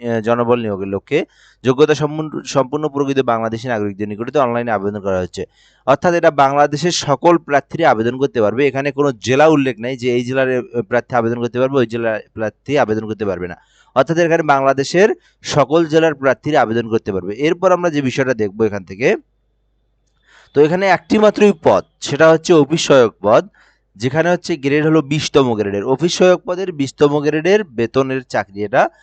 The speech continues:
তো বেতন স্কেলটা হচ্ছে আট হাজার দুইশো পঞ্চাশ থেকে বিশ হাজার টাকা পর্যন্ত। দুইশো চৌরাশি জনকে নিয়োগ দিবে, অর্থাৎ এই একটি পদেই কিন্তু দুইশো চৌরাশি জনকে নিয়োগ দেওয়া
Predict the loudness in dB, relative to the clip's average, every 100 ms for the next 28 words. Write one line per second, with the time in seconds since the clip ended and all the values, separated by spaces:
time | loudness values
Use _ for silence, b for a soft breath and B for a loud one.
0 | b b 2 2 2 0 0 -2 -4 -2
1 | 0 -2 0 -2 -2 -2 -4 -2 -2 -2
2 | -4 -6 -6 -12 -8 -8 -8 -8 -6 -6
3 | -6 -6 -4 -2 -2 0 2 2 b b
4 | b 2 2 4 2 6 8 8 4 0
5 | -2 -2 -2 -4 -4 -2 0 0 -4 -4
6 | -2 -2 -2 -2 -4 -2 -6 -8 -2 -2
7 | 2 0 0 -2 0 2 2 2 -2 -4
8 | -4 -6 -8 -4 -4 -2 2 4 4